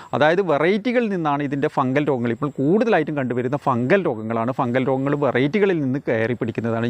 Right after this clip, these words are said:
ഞാൻ തന്നെ ഒരുപാട് വെറൈറ്റികൾ ഇവിടെ വെച്ച് ഞാൻ ഒരുപാട് കളഞ്ഞു. വെറൈറ്റികൾ ഗുണമില്ലാതെ, പ്രതിരോധ ശേഷിയില്ലാത്ത വെറൈറ്റികളൊക്കെ ഞാൻ നശിപ്പിച്ച് കളഞ്ഞു. ഞാനിപ്പോൾ ഒരു ആറ് വെറൈറ്റികൾ മാത്രമേ എൻ്റെ ഈ, ഏഹ്, ഞാൻ പ്ലാന്റ് ചെയ്തിട്ടുള്ളൂ. അതിൽ നിന്നുമാണ് ഞാൻ ഇതിൻ്റെ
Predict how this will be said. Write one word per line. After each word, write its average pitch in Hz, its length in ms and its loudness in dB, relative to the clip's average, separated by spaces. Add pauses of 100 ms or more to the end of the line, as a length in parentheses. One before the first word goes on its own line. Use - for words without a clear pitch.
ഞാൻ 139 200 2
തന്നെ 196 180 2 (440)
ഒരുപാട് 175 360 4
വെറൈറ്റികൾ 160 500 0
ഇവിടെ 156 180 0 (180)
വെച്ച് 143 340 -2
ഞാൻ 143 180 0
ഒരുപാട് 139 280 2 (100)
കളഞ്ഞു. 127 420 0
വെറൈറ്റികൾ 120 480 0
ഗുണമില്ലാതെ, 127 460 0
പ്രതിരോധ 123 280 0 (100)
ശേഷിയില്ലാത്ത 123 500 0
വെറൈറ്റികളൊക്കെ 117 600 -2
ഞാൻ 127 140 0
നശിപ്പിച്ച് 117 380 -6
കളഞ്ഞു. 117 280 0
ഞാനിപ്പോൾ 147 300 2
ഒരു 156 80 2 (160)
ആറ് 226 220 4
വെറൈറ്റികൾ 160 420 0 (140)
മാത്രമേ 175 420 -2
എൻ്റെ 135 140 0 (120)
ഈ, 175 60 2 (540)
ഏഹ്, - 360 -4 (200)
ഞാൻ 143 100 -2 (100)
പ്ലാന്റ് 123 320 2 (100)
ചെയ്തിട്ടുള്ളൂ. 127 520 0 (180)
അതിൽ 175 160 2 (100)
നിന്നുമാണ് 143 580 -2
ഞാൻ 113 180 -4
ഇതിൻ്റെ 110 180 -2